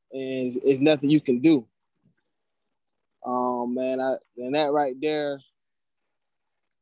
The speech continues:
it opened my eyes up even more as a Black man, just, you know, and seeing the way that young kids live their life today. Like, I try to, I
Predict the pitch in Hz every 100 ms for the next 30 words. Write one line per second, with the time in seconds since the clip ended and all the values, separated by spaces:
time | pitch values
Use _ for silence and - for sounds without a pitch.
0 | _ - 165 156 208 160 185 156 160 151
1 | 135 156 147 _ _ - 165 160 143 170
2 | 165 147 131 131 160 135 151 165 156 135
3 | 147 147 - - 277 285 139 135 139 135
4 | _ _ _ _ _ _ _ _ _ _
5 | _ _ _ - 135 - - 185 180 156
6 | 156 165 151 139 151 165 160 - 170 165
7 | 156 - - 165 160 151 156 151 135 135
8 | 175 160 147 _ 131 131 - 110 135 -
9 | 156 139 127 _ _ _ -